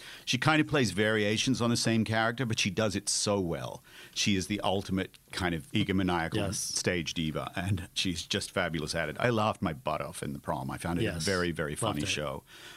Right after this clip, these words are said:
Speaker 1: But, you know, S J B all the way. I think it's,
Speaker 2: <laughs>
Speaker 1: it's Stephanie J Block. She really brings class and a wink, wink kind of irony without pushing it too hard to the Cher
Speaker 2: Right.
Speaker 1: show. She knows exactly the show she's in,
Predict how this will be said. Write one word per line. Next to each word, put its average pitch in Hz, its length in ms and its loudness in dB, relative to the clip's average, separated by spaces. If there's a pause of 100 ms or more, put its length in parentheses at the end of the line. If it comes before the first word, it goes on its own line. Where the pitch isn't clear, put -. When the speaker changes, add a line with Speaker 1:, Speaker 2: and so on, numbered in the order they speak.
(140)
Speaker 1:
But, 117 240 4
you 117 140 4
know, 85 320 0
S 101 160 0
J 87 220 0
B 82 220 0
all 80 180 -2
the 80 80 0
way. 76 320 -2 (160)
I - 100 2
think 92 220 0
it's, - 340 -2
Speaker 2:
<laughs> - 80 -14
Speaker 1:
it's - 180 -4
Stephanie 87 340 0
J 80 160 -2
Block. 73 300 -4
She 98 360 0 (440)
really 135 720 4
brings 104 400 2
class 104 680 0
and 92 500 0 (260)
a 104 80 2
wink, 104 340 2
wink 98 240 0
kind 98 220 0
of 87 80 -2
irony 87 500 0
without 85 320 -2
pushing 92 380 0
it - 100 -4
too 92 240 -2
hard 78 300 -2
to - 80 -6
the 78 80 -4
Cher 85 240 -2
Speaker 2:
Right. 82 80 -4
Speaker 1:
show. - 340 -4 (240)
She - 100 0
knows 90 240 4
exactly 107 540 -2
the 98 120 0
show 98 260 0
she's 87 260 -2
in, 87 340 0